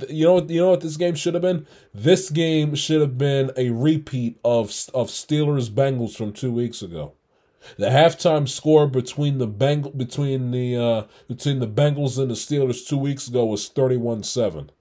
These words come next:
or excuse me, thirty-one to three. Final score of that game was, was four, was forty-one ten. Final score of the, of Thursday night's game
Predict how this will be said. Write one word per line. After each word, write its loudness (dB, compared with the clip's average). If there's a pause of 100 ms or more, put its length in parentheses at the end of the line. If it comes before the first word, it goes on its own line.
or -2
excuse -4
me, -8
thirty-one -2
to -10
three. -8 (260)
Final 2
score 2
of 6
that 2
game 0
was, -8
was -4
four, 0
was -4
forty-one -2
ten. -8 (440)
Final 2
score 6
of 4
the, -2
of 2
Thursday 2
night's -2
game -4